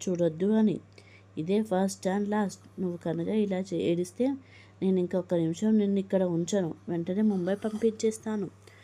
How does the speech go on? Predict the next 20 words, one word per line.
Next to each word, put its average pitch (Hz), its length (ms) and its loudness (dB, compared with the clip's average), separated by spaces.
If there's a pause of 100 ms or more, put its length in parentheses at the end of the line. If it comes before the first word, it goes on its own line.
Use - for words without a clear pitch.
(280)
నువ్వు 180 140 -2
ఇక్కడికి 175 360 -6
రాకుండా 175 460 -4
అక్కడే 180 380 -2
ఉంచేస్తాను," 214 800 0
అన్నాడు 175 520 0
ఆరుష్. 190 300 0 (720)
ఆ 170 80 2
మాటకు 170 400 2
నయని 170 340 2
నమ్మలేనట్లుగా 175 760 2 (100)
చూస్తూ 180 300 -2
ఉంటే, 180 400 0 (440)
"నయని, 165 320 2
బు-, - 520 -8 (260)
నిజం 190 380 4
నయని, 185 320 4
mark 170 540 -2
my 208 160 6
words. 196 320 0